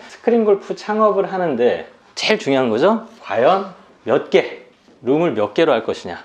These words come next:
이게 제일 많이 물어봐요. "저 몇, 몇 개 하면 될까요?" 라고 하는데, 여-, 따져봐야 될 게 여러 가지가 있습니다. 제일 중요한 게, 사람들이 제일 많이 하는 착각이 뭐냐면, 어, "내가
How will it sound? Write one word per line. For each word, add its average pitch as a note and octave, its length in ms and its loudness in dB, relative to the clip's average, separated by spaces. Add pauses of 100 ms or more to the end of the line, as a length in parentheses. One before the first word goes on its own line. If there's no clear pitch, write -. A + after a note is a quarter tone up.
(260)
이게 D3 100 2
제일 E3+ 200 2
많이 D#3+ 160 4
물어봐요. F2 380 -4
"저 - 160 -4
몇, B2+ 200 2
몇 B2 220 4
개 F#3 80 6
하면 D#3+ 160 2
될까요?" F#2 440 0 (260)
라고 B2+ 260 4
하는데, C#3+ 560 0 (400)
여-, D3 240 4
따져봐야 G#3 360 4
될 E3 140 0
게 C3 80 4
여러 A#2 140 4
가지가 A2+ 240 4
있습니다. A2+ 640 -2 (340)
제일 D3+ 460 -2 (180)
중요한 A2 340 -2
게, - 100 2
사람들이 C#3+ 460 0
제일 C#3 500 2 (160)
많이 A#2+ 280 2
하는 D#3 300 0
착각이 G3 360 2
뭐냐면, G#2 680 0 (260)
어, G#2+ 260 -2
"내가 F3 540 2